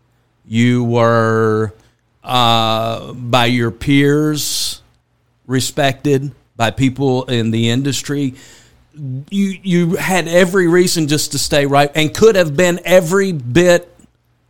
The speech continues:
you know, continued the, the success. But at some point, there had to be this mutual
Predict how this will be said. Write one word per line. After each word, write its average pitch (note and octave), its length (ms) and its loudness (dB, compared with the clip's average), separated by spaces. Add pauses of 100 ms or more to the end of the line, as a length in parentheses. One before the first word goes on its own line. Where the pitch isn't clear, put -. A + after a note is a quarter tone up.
(280)
you D#3 120 -4
know, E3 240 2
continued E3+ 560 0
the, D#3 100 2
the D3 280 -2
success. - 840 -4 (580)
But E3+ 140 2
at E3 120 2
some A3+ 640 -2
point, B2+ 1040 -4 (880)
there D3 140 0
had E3+ 300 -4
to E3+ 60 -4
be E3 280 0
this C#3+ 640 0 (840)
mutual D3 880 0